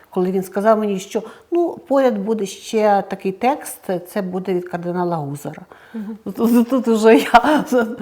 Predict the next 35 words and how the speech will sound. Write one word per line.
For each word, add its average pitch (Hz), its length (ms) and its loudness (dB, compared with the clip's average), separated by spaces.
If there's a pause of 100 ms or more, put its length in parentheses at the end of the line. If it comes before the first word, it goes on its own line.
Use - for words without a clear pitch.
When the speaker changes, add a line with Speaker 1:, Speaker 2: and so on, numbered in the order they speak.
(220)
Speaker 1:
ну, 196 120 -2
але 208 160 4
все 196 180 -4
ж - 100 -10
таки 180 200 -6
я 180 160 2
вкотре 202 500 0 (180)
спробувала 180 540 -2
відважитися 226 800 0
і 190 120 -2
написала 170 800 -2 (880)
це 190 240 -2
слово. 180 400 0
Speaker 2:
От 165 80 -2
бачите, - 400 -4
Speaker 1:
Да. 175 260 -2
Speaker 2:
від, 170 80 -4
е, 165 40 -2 (220)
Speaker 1:
Тут, 190 180 2
Speaker 2:
Гузара. 170 300 0
Speaker 1:
тут 262 180 0
якраз 233 300 6
Гузар, 180 420 -6
Speaker 2:
Так, 180 160 -4
Speaker 1:
да. 185 60 -8
Speaker 2:
мгм. 196 80 -8 (100)
Speaker 1:
Так, 208 400 -4
Speaker 2:
Я 175 80 -14
Speaker 1:
це 202 100 -6
Speaker 2:
так 190 100 -4
Speaker 1:
ж 180 60 -12
Speaker 2:
написала. 185 400 -12
Speaker 1:
величина 220 600 4
величин. 190 760 -2 (880)
І 185 380 2